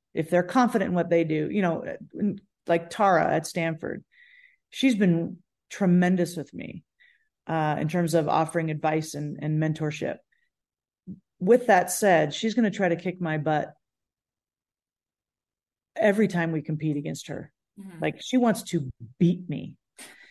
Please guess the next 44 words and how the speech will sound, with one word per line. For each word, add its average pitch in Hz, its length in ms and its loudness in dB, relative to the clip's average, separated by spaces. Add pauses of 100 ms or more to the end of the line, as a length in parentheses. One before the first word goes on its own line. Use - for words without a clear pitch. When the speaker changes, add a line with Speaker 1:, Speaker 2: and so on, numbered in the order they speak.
Speaker 2:
<laughs> 202 80 -14 (320)
Speaker 1:
And 175 400 2
I 170 160 2
think, 233 480 -2 (440)
and 196 160 0
I 196 120 4
love 196 320 4
that. 151 360 -6
And 196 140 0
I, 196 40 4 (140)
I, 196 220 2
I 185 60 2
think 202 360 -4
that 170 220 0
sometimes 208 400 -2
we 190 140 -4
can 185 160 -6
say 202 280 0
that 170 220 0 (380)
being 202 180 0
a 175 60 2
woman, 190 400 2
you 170 100 0
can't, 185 460 -4
you 196 80 -4
know, 170 160 -2
and 170 80 -2
I 170 60 0
think 175 180 -4
women 190 260 2
do 196 140 0
that 185 240 0
to 185 80 -12
them, 180 140 -4 (180)
to 196 100 -6
each 196 160 -4
other 180 220 4
anyway. 170 360 2
You 151 100 -2
beat 185 180 -2
each 196 160 -2
other 180 200 2
down. 175 440 0
Like, 160 160 -6